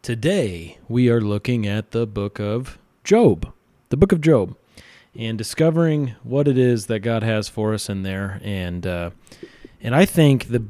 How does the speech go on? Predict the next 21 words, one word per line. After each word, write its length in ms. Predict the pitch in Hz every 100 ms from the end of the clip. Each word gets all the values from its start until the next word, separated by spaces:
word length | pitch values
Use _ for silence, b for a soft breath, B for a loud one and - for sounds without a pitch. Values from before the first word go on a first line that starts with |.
| -
main 400 | 135 139 160 165
theme 400 | - 127 104 95
we're 80 |
gonna 160 | 101 107
walk 260 | 107 117 -
away 260 | 107 110
with 440 | 110 110 101 - -
today 520 | 120 110 107 95 92
is 280 | - 107 95
that 300 | 107 98 95 - - _ _ _ - - _ _ - -
there 300 | 120 143 160
are 460 | 123 117 117 120 117 _ _ _ _ _ _
some 400 | - - 147 151 147
answers 540 | 131 120 107 117 107
that 120 | 107 -
you'll 160 | 104
never 380 | 98 107 127 143
get 280 | 113 107 82 _ _ _ _ _ _ _ _ _
in 200 | 131 123
this 260 | 113 107 -
life 540 | 110 117 196 - -